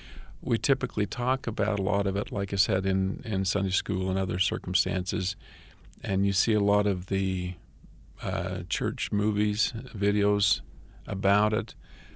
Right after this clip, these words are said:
but a lot of them, um, and as with most things, they're kind of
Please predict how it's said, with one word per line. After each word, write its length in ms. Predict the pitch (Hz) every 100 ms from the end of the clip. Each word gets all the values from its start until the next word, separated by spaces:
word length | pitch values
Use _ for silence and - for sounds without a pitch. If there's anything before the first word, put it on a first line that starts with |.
| -
but 100 | 104
a 40 | 104
lot 220 | 110 123
of 160 | 117
them, 460 | 110 107 104 101 95 - - - - - - - - - - - -
um, 520 | 104 98 98 95 92 - - - - - - - - - -
and 280 | 113 113 110
as 220 | 120 117
with 100 | 110
most 260 | 110 107 101
things, 240 | 92 92
they're 80 | 92
kind 220 | - 110
of 280 | 95 - -